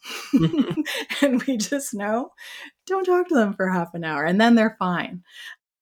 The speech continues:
Speaker 1: But if we can just learn to say to ourselves,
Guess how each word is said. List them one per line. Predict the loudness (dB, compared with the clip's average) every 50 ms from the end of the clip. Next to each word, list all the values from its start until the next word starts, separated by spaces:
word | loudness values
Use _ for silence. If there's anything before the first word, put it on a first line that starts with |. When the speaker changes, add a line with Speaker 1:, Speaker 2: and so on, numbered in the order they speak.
| _ _ _ _ _ _ _ _ _ _ _ _ _
Speaker 1:
But | -8 -2 2 2 2 2 0 -6 _ _
if | -2 -2 -2 0 -2
we | -4 -2
can | 0 2 2 2
just | 2 2 0 0 0 -4 -10 _ -6
learn | -4 -2 0 0 -2 -2
to | -4
say | -4 -2 0 2 2 4
to | 4
ourselves, | 2 2 2 0 -2 -2 -2 0 0 0 -2 -4 -6 -8 -10 -12